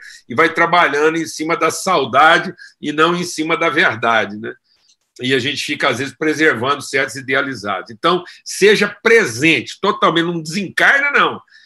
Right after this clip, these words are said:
Então, assim, tá, você tá encarnado, então você seja presente. Tudo que você fizer aí, seja presencial, de todo alma, com todas as suas forças, de todo o seu entendimento, e, né, de, e força mesmo, é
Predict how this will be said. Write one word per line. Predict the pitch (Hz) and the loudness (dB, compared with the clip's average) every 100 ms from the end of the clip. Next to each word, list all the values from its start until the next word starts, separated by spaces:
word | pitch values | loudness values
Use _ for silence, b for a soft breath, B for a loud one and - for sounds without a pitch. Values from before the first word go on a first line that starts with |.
| b - | b -20
Então, | 110 147 170 180 | -4 2 4 2
assim, | - 151 147 | 0 -6 -4
tá, | - 160 143 | 0 2 2
você | 160 | -4
tá | - 190 | 0 0
encarnado, | 180 175 175 143 165 185 147 | 0 2 2 4 4 2 2
então | 131 170 | -4 -8
você | 165 165 | -4 -4
seja | - 180 175 | 0 0 0
presente. | - 185 120 110 147 165 165 B B - | -2 -2 -2 -2 -2 -2 -4 B B -8
Tudo | 269 - | -8 -4
que | |
você | 226 190 | -2 0
fizer | 208 151 156 | 0 -2 0
aí, | 165 | 0
seja | 175 190 185 180 | 0 0 -2 -2
presencial, | 185 180 151 175 170 - 135 139 160 156 B B B _ | 0 2 2 -2 -4 -4 0 2 2 0 B B B _
de | 147 131 160 | -8 -6 -4
todo | - 180 165 151 104 _ b _ - | 0 2 2 0 -4 _ b _ -2
alma, | 135 170 185 180 185 175 B B - | 2 4 4 2 0 0 B B -4
com | 160 151 | -4 0
todas | 185 175 | 4 4
as | 165 | 2
suas | - 170 - | 0 0 0
forças, | - 151 170 170 170 147 | -2 2 4 4 0 -8
de | 156 | -8
todo | - 170 | -2 0
o | 170 | 0
seu | 175 | -2
entendimento, | 156 196 156 139 139 143 165 165 - - B B B | -2 -2 -4 -6 -4 0 2 0 -4 -20 B B B
e, | - 147 151 143 131 123 113 | 0 4 6 4 0 -6 -12
né, | 127 143 156 139 131 | -6 -2 -2 -2 -10
de, | 117 123 101 _ - | -20 -20 -20 _ -10
e | 120 123 110 - | -10 -10 -14 -2
força | 156 185 180 170 | 4 4 4 0
mesmo, | 151 139 | 0 0
é | 135 | -2